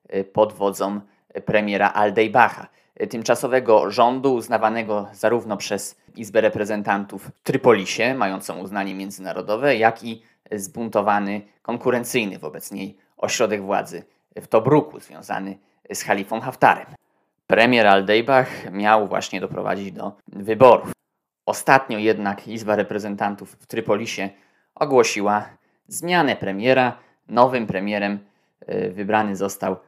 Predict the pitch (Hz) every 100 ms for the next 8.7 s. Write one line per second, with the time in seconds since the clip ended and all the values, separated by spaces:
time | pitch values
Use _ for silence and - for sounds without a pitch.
0 | _ - 110 - 107 101 - 104 101 -
1 | 120 - - _ _ _ - 101 95 107
2 | 101 98 - - 120 117 - 117 - -
3 | 113 104 107 104 123 101 - - - -
4 | - - _ - - 107 104 104 113 101
5 | 98 101 101 - 113 160 - _ _ _
6 | - 156 170 151 143 147 131 117 151 190
7 | 170 170 - 156 139 131 139 139 - 127
8 | 123 120 117 - 110 113